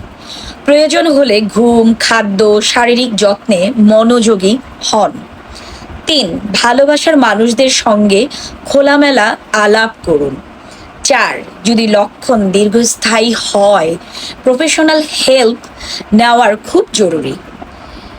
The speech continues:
মনে রাখবেন, মানসিক স্বাস্থ্য ঠিক রাখা আমাদের সকলের জন্য গুরুত্বপূর্ণ। নিজের প্রতি সদয় হন, সাহায্য চাইতে ভয় পাবেন না। মন খুলে কথা বলুন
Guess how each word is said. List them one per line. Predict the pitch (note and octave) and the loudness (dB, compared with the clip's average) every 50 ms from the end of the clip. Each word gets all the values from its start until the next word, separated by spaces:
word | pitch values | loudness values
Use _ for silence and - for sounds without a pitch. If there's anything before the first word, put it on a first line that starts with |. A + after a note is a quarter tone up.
| - - - - - A#3 | -20 -20 -20 -4 0 2
মনে | B3 C#4 C#4+ E4 F4+ | 2 4 4 2 2
রাখবেন, | F4+ E4+ D#4 C4 G3 E3+ E3+ - C#4 D4 F3 - - - - - - - - - - | 2 2 0 0 -2 -4 -6 -6 -6 -8 -14 -16 -18 -20 -20 -20 -20 -20 -20 -4 0
মানসিক | G#3 A3 A3+ A#3 A#3 C4 B3+ - - C#4+ - | 2 2 4 4 2 2 0 0 -2 -4 -2
স্বাস্থ্য | - - - - B3+ B3+ - - - C#4+ C#4 | -4 -4 -2 -2 -4 -4 -6 -4 -4 -4 -4
ঠিক | - - C#4 - - | -2 -4 -6 -4 -2
রাখা | G#3+ G#3+ G#3+ G#3 - - G#3 - - | 0 0 0 0 -2 -2 -4 -4 -2
আমাদের | - G#3 G#3 G#3+ A3+ A3+ A3 G#3 F#3 | 0 0 2 2 2 2 2 0 0
সকলের | - - - G#3+ - - A#3+ A#3+ B3+ B3 A#3+ B3 | -2 -2 -4 -2 0 0 2 4 4 4 2 2
জন্য | G#3 A#3 G#3+ A3 A3 G#3+ G3+ G3+ A3 - - - - - - - - | 2 2 2 4 4 4 4 2 2 -2 -6 -14 -18 -18 -16 -6 -2
গুরুত্বপূর্ণ। | F3+ A3 A3+ A3+ A3+ - - - F#3+ E3 - C#3+ C#3+ - - - - - - - - - - - - - - - - - | 2 2 2 2 0 -2 -6 -6 -6 -4 -2 -2 -2 -2 -4 -6 -8 -8 -8 -14 -20 -20 -20 -18 -16 -16 -16 -12 -2 2
নিজের | A#3 C4 B3+ C4+ D#4 D4+ | 2 2 4 2 0 0
প্রতি | D4 D#4 D4+ D4+ D#4+ D#4 | 0 -2 0 0 -2 -2
সদয় | D4 - - - B3 A#3 A3 A#3 A#3+ B3 D4 G4 - - - - - - - - - - - - | -2 -2 0 0 0 2 2 2 2 2 0 0 -4 -10 -18 -20 -20 -20 -20 -20 -20 -18 -4 0
হন, | C#4+ C#4 D4 D#4 F#4 G#4+ - - - - - - - - - - - | 2 2 4 2 0 -2 -6 -10 -16 -16 -16 -16 -14 -16 -16 -10 -8
সাহায্য | - - C#4+ C4 C4 D4 C#4+ A3+ - D#4 D4 | -4 -2 0 0 0 0 -2 0 0 -2 0
চাইতে | D4 - D4+ C4 C4 C4 - D4 | 0 0 0 0 0 0 0 -2
ভয় | B3 G3+ - A3 A3 A3+ A3+ | -2 -2 -2 0 0 0 0
পাবেন | - G#3+ E3+ D#3 D3+ D3 D3 D3 - | -2 -4 -4 -4 -4 -6 -8 -10 -12
না। | - - - - - - - - - - - - - - - | -14 -16 -16 -18 -20 -20 -20 -20 -20 -20 -20 -20 -20 -4 -2
মন | G3+ G#3+ A3 A3 A3 | 0 2 2 2 0
খুলে | G#3 - - A#3+ A3+ A3+ | -2 -2 -2 -2 0 0
কথা | G3 F3+ - - A#3+ | 0 -2 0 -2 -2
বলুন | A#3 A3+ B3 B3 A#3+ C#4 E4+ | 2 2 2 2 2 2 0